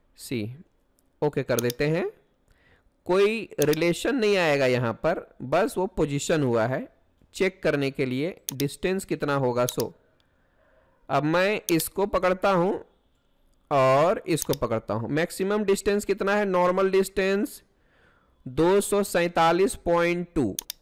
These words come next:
दो सौ सैंतालीस पॉइंट टू। यहाँ पे एडवांस में जाइए, ये लिमिट लेता हूँ,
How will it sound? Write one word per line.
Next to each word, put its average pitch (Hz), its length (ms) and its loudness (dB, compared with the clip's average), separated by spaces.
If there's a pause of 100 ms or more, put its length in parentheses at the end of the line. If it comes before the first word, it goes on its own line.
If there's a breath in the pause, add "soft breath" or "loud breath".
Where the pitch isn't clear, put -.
(600)
दो 143 260 0
सौ 185 180 -4
सैंतालीस 165 640 0 (100)
पॉइंट 165 440 -4
टू। 117 200 -2 (920)
यहाँ 139 260 -2
पे - 140 -2
एडवांस 156 460 0
में 180 140 -2
जाइए, 180 480 0 (960)
ये 156 200 -2
लिमिट 165 340 -2
लेता 120 280 0
हूँ, 104 240 -6